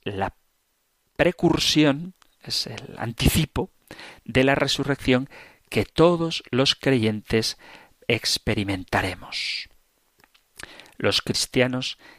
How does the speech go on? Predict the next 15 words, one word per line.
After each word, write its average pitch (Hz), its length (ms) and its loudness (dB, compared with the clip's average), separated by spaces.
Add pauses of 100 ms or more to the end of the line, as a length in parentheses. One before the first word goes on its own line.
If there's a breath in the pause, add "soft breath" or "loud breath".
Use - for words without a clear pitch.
(120)
disfrutaremos 113 1400 0
de 107 160 0
la 101 120 2
vida 123 260 2
resucitada 135 840 -2 (240)
igual 110 400 0
que - 160 -18
Cristo, 170 540 0 (360 loud breath)
con 156 400 2
un 143 180 -6
cuerpo 143 540 0 (260)
glorificado. 127 1700 2 (760 loud breath)
Vuelvo 123 680 2
a 107 80 0
remitirme 139 720 2